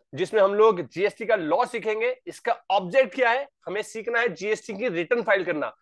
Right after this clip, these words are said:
और रिटर्न फाइल करने से पहले थोड़े-थोड़े चीजें जो उसमें लिखी गई हैं, उसमें, उसके लॉ के बारे में बारीकियां हैं, वो हमें सीखना जरूरी है, जो कि हम यहाँ पर सीख लेंगे।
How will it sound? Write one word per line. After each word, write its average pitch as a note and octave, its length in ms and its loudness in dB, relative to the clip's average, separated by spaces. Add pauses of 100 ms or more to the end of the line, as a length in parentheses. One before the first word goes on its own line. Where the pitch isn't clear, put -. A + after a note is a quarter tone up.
(180)
और E3 100 2
रिटर्न G3+ 220 0
फाइल G#3+ 200 2
करने F#3+ 240 -2
से F3+ 80 -4
पहले F#3 200 0
थोड़े-थोड़े F#3+ 440 -2
चीजें F3 300 -4
जो F3+ 120 -2
उसमें F#3 240 -4
लिखी D#3+ 320 -8
गई F3+ 180 0
हैं, E3+ 100 0
उसमें, F3 240 -4
उसके - 380 -8
लॉ E3+ 200 0
के F#3 100 -4
बारे D#3 200 0
में D#3 100 -6
बारीकियां D#3+ 460 -2
हैं, F3 80 -6 (240)
वो A#3 80 6
हमें A#3+ 100 2
सीखना G#3 360 -2
जरूरी B2+ 380 -6
है, G#2+ 120 -12 (380)
जो G#3+ 160 2
कि B3 140 2
हम G3+ 180 4
यहाँ E3+ 180 4
पर A#3 140 -2
सीख C4+ 360 -6
लेंगे। C3+ 340 -4